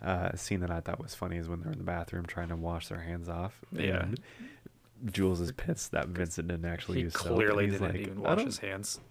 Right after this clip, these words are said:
Speaker 1: I don't remember this towel looking like no goddamn maxi pad."
Speaker 2: <laughs>
Speaker 1: And I just,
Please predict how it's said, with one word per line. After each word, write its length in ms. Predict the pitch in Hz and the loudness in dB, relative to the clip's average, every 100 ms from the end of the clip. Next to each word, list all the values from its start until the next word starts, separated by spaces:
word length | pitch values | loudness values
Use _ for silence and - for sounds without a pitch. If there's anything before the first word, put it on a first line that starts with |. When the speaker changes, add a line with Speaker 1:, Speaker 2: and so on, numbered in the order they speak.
| - 160 | -8 -2
Speaker 1:
I 60 | |
don't 120 | 170 | 0
remember 280 | 160 156 147 | 2 2 4
this 180 | 139 135 | 2 0
towel 280 | - 156 147 | 0 2 4
looking 220 | 135 139 | 2 0
like 140 | 131 135 | 2 6
no 140 | 131 131 | 6 8
goddamn 500 | - 135 139 135 131 | 8 8 6 6 6
maxi 460 | 135 180 202 123 - | 6 4 4 4 4
pad." 600 | 87 87 90 - - - 208 - 220 - - | 6 6 10 8 10 8 6 8 4 4 -12
Speaker 2:
<laughs> 0 | - - | -18 -2
Speaker 1:
And 220 | - 139 - - - - - | 0 0 -2 -12 -14 -4 8
I 80 | 113 | 8
just, 220 | 104 | 8